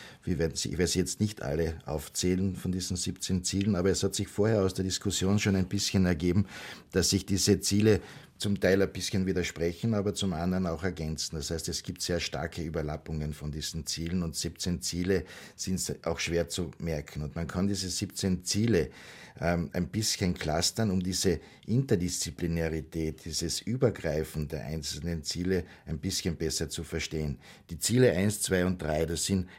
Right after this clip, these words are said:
keine Armut, kein Hunger, Gesundheit und Wohlbefinden für alle. Das Oberziel dieser S D G, Decent Life for All, also ein gutes Leben für alle, das ist quasi das zentrale Thema. Das sind die zentralen S D Gs,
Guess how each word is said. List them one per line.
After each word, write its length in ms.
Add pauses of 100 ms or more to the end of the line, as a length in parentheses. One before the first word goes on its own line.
keine 340
Armut, 400
kein 300
Hunger, 260
Gesundheit 640
und 120
Wohlbefinden 720
für 200
alle. 340 (100)
Das 280
Oberziel 640
dieser 280
S 200
D 100
G, 340 (300)
Decent 440
Life 300
for 180
All, 320 (400)
also 260
ein 220 (140)
gutes 460
Leben 320
für 180
alle, 380 (340)
das 240
ist 200
quasi 380
das 200
zentrale 720
Thema. 260
Das 220
sind 160
die 100
zentralen 720
S 220
D 100
Gs, 420